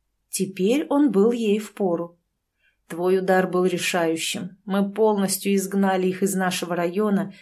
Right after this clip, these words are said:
и установили свои правила. Ты молодец, но чуть не погибла. Конечно, Аделаида Марковна, возможно, и помогла бы тебе,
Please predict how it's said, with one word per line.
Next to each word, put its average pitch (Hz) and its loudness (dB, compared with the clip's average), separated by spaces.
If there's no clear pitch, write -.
и 185 0
установили 185 0
свои 175 -2
правила. 170 -2
Ты 185 0
молодец, 185 0
но 170 -4
чуть 185 -4
не 185 2
погибла. 180 -2
Конечно, 285 -2
Аделаида 233 2
Марковна, 240 0
возможно, 220 2
и 220 0
помогла 214 2
бы 185 -2
тебе, 185 -2